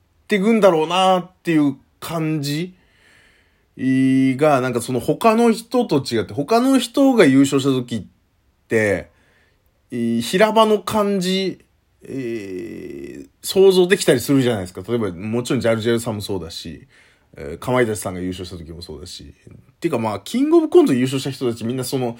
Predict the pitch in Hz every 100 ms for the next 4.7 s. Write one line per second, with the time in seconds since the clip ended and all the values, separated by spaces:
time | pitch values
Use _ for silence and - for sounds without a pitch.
0 | - - _ 156 202 190 180 170 151 -
1 | - - 180 214 208 185 202 208 170 -
2 | 175 180 185 185 180 185 185 185 196 147
3 | - 117 95 - 117 113 107 104 120 131
4 | 127 90 101 - 90 - -